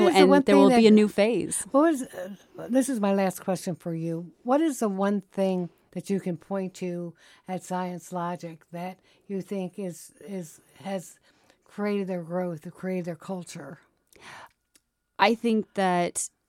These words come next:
Speaker 2: when they did the project to reveal what they thought their, um, their values were, and everyone was a hundred percent on board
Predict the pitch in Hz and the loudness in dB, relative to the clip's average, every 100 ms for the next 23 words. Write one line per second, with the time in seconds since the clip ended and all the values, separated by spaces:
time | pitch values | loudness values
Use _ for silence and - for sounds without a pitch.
0 | _ 175 190 190 185 190 196 202 202 170 | _ -2 0 2 0 0 0 -2 -4 -6
1 | - 180 165 175 160 - 190 165 165 156 | -6 -4 -2 -4 -6 -6 -4 -2 -2 0
2 | 165 165 160 - 160 160 170 165 - - | 0 0 -4 -6 -6 -6 -4 -4 -4 -6
3 | 151 151 160 - 165 147 143 165 _ _ | -4 -4 -6 -6 -6 -6 -8 -12 _ _
4 | - 170 151 147 160 175 - 190 196 196 | -8 -4 -2 -2 -2 -2 -2 -4 -4 -8
5 | _ _ _ _ _ _ _ _ _ _ | _ _ _ _ _ _ _ _ _ _
6 | _ _ _ - 190 190 196 185 185 175 | _ _ _ -4 -4 0 -2 0 0 2
7 | 170 170 - 156 175 175 165 175 170 180 | 0 -2 -6 -4 -2 0 2 2 0 -2
8 | 151 165 160 160 160 156 160 180 | -2 0 0 0 -2 -4 -2 -4